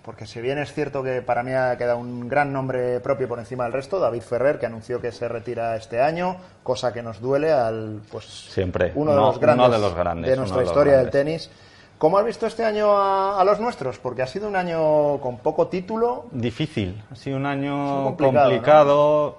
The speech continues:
Speaker 1: ¿no?
Speaker 2: eh, cuando no era una cosa era la otra. Pareció empezar bien con esos dos títulos de,
Speaker 1: De
Speaker 2: de
Speaker 1: Bautista.
Speaker 2: Bautista
Speaker 1: Ujú.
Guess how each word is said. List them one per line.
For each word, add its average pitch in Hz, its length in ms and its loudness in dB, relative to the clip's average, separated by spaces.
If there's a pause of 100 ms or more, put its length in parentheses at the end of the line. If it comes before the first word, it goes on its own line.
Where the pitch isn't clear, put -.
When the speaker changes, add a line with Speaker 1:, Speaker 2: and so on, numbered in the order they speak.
Speaker 1:
¿no? 101 40 -8
Speaker 2:
eh, 107 800 -6
cuando 117 280 -2
no 120 140 -2
era 131 120 6
una 135 240 2
cosa 135 600 2
era 127 160 4
la 123 140 8
otra. 147 480 4
Pareció 135 500 2
empezar 131 440 4
bien 143 280 0
con 127 120 -4
esos 123 220 -6
dos 123 240 -6
títulos 120 480 -4
de, 120 100 -6
Speaker 1:
De 113 380 -2 (160)
Speaker 2:
de 123 80 -6
Speaker 1:
Bautista. 123 300 6
Speaker 2:
Bautista 120 580 2
Speaker 1:
Ujú. 170 120 -6